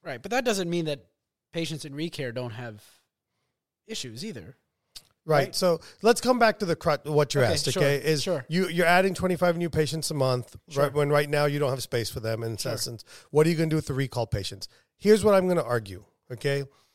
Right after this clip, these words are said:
Speaker 2: Dentistry, so many people in dentistry have put so much emphasis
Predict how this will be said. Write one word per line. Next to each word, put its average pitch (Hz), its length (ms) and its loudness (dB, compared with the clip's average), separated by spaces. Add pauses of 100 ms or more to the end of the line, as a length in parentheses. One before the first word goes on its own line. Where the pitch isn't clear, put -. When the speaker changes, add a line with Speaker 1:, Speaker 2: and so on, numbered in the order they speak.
(580)
Speaker 2:
Dentistry, 170 720 0
so 175 320 2
many 208 160 0
people 185 300 -4
in 156 80 -2
dentistry 143 400 0
have 127 160 -2
put 127 160 -4
so 165 340 2
much 175 220 0
emphasis 135 720 -4